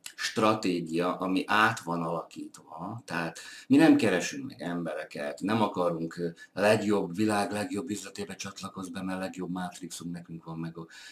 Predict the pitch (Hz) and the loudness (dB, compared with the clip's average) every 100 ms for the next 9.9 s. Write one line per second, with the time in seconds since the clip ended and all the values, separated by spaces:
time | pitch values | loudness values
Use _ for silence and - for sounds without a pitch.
0 | - - 85 82 82 78 82 82 90 85 | -14 -8 -8 -6 -6 -4 -6 -4 -4 -4
1 | 87 85 90 90 90 92 90 90 92 92 | -4 -6 -4 -4 -2 -2 -2 -4 -4 -2
2 | 120 143 - - - - - - _ _ | 0 -2 -8 -18 -20 -20 -20 -20 _ _
3 | _ _ _ _ - 120 147 160 160 170 | _ _ _ _ -4 0 12 12 12 12
4 | 139 120 127 127 - 123 123 - - 117 | 10 10 8 8 2 4 4 4 6 6
5 | 117 120 113 113 110 - _ _ - - | 8 6 8 6 6 -4 _ _ -10 -6
6 | 135 151 214 233 135 123 123 120 104 98 | 2 6 6 6 4 8 8 8 4 2
7 | 101 107 98 92 90 95 104 104 92 - | 0 0 0 -4 -2 -2 0 2 0 0
8 | 87 87 85 82 80 90 87 85 80 - | -6 -6 -6 -6 -4 -2 -2 -4 -10 -8
9 | 82 82 82 80 82 82 90 110 | -8 -6 -4 -4 -4 -4 -2 -4